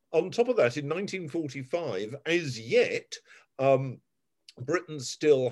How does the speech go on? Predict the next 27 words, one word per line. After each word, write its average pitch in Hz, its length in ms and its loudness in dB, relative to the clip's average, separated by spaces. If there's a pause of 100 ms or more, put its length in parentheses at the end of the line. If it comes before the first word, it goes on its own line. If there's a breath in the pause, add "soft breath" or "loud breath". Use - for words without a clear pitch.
has 110 480 -2
the 127 200 -4
very 147 280 4
large 127 460 4
armed 110 260 0
forces 135 600 -4
it's - 160 -14
built 120 440 0
up 123 300 2 (240 soft breath)
to 123 80 -2
fight 156 500 0
the 101 80 -4
war. 90 360 -2 (200 loud breath)
And 139 200 0
these 180 420 -4
armed 143 340 4
forces 135 760 -2
are, 156 320 0 (280)
you 170 100 -6
know, 131 300 4
cutting 165 380 -4
edge. 107 340 -2
I 107 40 -6
mean, 110 160 -8
the 110 80 -10
British 123 520 -4
are 110 300 4